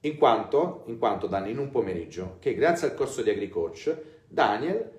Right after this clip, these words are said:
solo con un colpo fa settecento euro in un pomeriggio, con un preventivo, che, e voi avete paura di spendere duecentoquarantanove euro.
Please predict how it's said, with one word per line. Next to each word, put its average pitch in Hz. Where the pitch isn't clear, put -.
solo 233
con -
un 113
colpo -
fa 175
settecento 175
euro 120
in 190
un 170
pomeriggio, 135
con 180
un 160
preventivo, 98
che, 151
e 180
voi 185
avete 143
paura 143
di 131
spendere 117
duecentoquarantanove 92
euro. 82